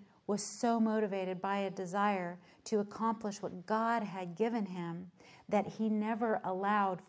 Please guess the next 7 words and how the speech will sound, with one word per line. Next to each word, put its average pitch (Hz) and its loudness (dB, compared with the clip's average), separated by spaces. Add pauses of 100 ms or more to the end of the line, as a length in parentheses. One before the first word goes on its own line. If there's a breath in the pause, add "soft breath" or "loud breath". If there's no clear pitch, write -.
(140)
fear 180 4 (240 soft breath)
to 220 0
hinder 220 0
him 185 -6 (120)
from 190 0
that 180 2 (120)
purpose. 180 -4